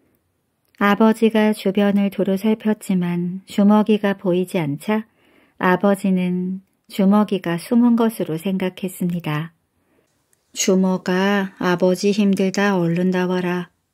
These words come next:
아버지가 주먹이를 찾기 위해 주변을 둘러보니 낚싯대에 커다란 잉어 한 마리가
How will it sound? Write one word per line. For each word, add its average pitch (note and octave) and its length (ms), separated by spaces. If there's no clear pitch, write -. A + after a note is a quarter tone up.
아버지가 G#3 720
주먹이를 G3 880
찾기 A3 500
위해 F#3 520
주변을 G3 540
둘러보니 F3 800
낚싯대에 G3+ 800
커다란 A3 580
잉어 F3+ 240
한 G#3 260
마리가 G3+ 560